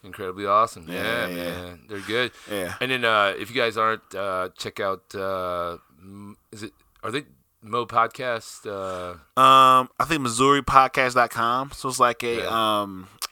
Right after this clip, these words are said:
Speaker 2: I guess it's like a banner page of, like, they just have a collection of all, like, the Milo-, Missouri podcasts.
Speaker 1: Yeah,
Speaker 2: And,
Speaker 1: and, uh,
Speaker 2: uh,
Speaker 1: we're on
Speaker 2: yeah.
Speaker 1: there, and there's, uh, some other cool ones around. We're definitely trying to reach out and talk to other,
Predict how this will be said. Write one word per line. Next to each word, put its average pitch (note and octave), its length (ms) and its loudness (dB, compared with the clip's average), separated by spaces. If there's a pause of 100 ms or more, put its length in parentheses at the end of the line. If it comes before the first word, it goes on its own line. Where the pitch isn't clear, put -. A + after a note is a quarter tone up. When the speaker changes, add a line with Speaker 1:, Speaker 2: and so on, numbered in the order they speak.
(120)
Speaker 2:
I C#3+ 40 -4
guess F3+ 140 -2
it's E3+ 120 0
like C#3+ 140 4
a A2 60 -6
banner G#2+ 360 -2
page C3+ 500 -4
of, A#2 100 -6
like, A2+ 120 0
they A#2 140 -4
just A#2+ 200 -6
have A2 180 -2
a G#2+ 40 -8
collection A2+ 440 -6
of G#2+ 120 -4
all, G#2+ 180 0
like, G#2+ 120 -4
the - 80 -14
Milo-, G#2+ 360 -6
Missouri G#2 640 -4 (480)
podcasts. G#2 880 -4 (160)
Speaker 1:
Yeah, B2 220 0
Speaker 2:
And, F2+ 100 -8
Speaker 1:
and, A2 100 -6
uh, A2 40 -2
Speaker 2:
uh, F#2+ 260 -2
Speaker 1:
we're A#2 180 2
on B2 120 6
Speaker 2:
yeah. B2 60 -4
Speaker 1:
there, B2+ 240 0
and G2 120 -10
there's, G2 220 -10
uh, F2+ 220 -8
some G#2+ 160 -12
other G#2 140 -6
cool A2+ 180 -8
ones G#2+ 220 -10
around. A#2+ 440 0 (440)
We're A2+ 100 -8
definitely B2 480 0
trying A#2 280 -2
to G#2+ 40 -10
reach A#2 220 -8
out A#2+ 240 0
and G2 320 -20
talk G#2+ 260 0
to G#2 200 -14
other, G#2 460 -6